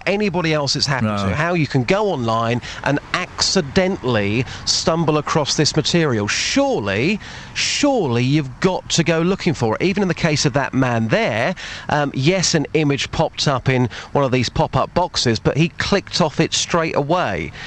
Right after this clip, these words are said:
Speaker 1: If that comes up on your screen, you know what that is. He knew what that was. Did he click on it? No, he didn't.
Speaker 2: Justin, cracking stuff as always. Thank you very much indeed.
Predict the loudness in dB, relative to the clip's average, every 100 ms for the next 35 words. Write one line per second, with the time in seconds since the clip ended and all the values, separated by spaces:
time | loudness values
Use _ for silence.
0 | -4 0 0 0 0 2 2 2 2 2
1 | 2 0 0 0 0 0 0 -2 -4 2
2 | 4 4 2 0 0 0 -2 0 0 0
3 | 0 2 2 2 2 2 0 0 -2 0
4 | 0 0 0 -2 -6 -12 0 0 2 0
5 | 0 0 0 0 0 -2 -6 0 2 4
6 | 2 -2 -4 -2 0 2 0 0 -6 -10
7 | -18 -20 -18 -12 -4 -2 -2 -2 -2 -2
8 | -2 -2 -2 -2 -2 0 0 -2 -2 -2
9 | -2 -2 0 -2 0 0 2 0 -2